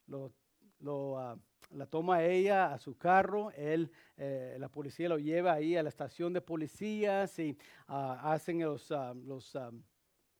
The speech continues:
bueyes, ¿verdad? De, de, de los dedos y hacen todo, la llevan a una, a una celda ahí para espera y, y ahí está. Y, y después como de tres horas, otro oficial viene y, y dice, "Señora, por favor de salir",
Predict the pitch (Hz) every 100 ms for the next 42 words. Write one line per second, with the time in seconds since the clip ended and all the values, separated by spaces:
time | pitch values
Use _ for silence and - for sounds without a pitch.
0 | _ - 139 147 180 196 202 160 175 190
1 | 196 151 143 143 139 - _ 156 151 139
2 | 165 220 214 208 202 202 190 180 156 -
3 | _ 165 180 190 170 - 202 214 214 185
4 | 151 156 190 196 165 151 175 180 - 160
5 | 170 160 180 185 185 175 175 190 170 151
6 | 147 - 185 208 214 214 175 143 - -
7 | - _ 151 180 208 214 - 202 202 180
8 | 147 135 160 151 220 233 233 202 156 -
9 | 196 - 180 143 147 - _ _ _ _
10 | _ _ _ _ - 220 220 196 175 185
11 | 180 165 170 180 185 151 127 143 147 156
12 | 156 156 185 170 120 - 147 160 151 143
13 | 165 180 170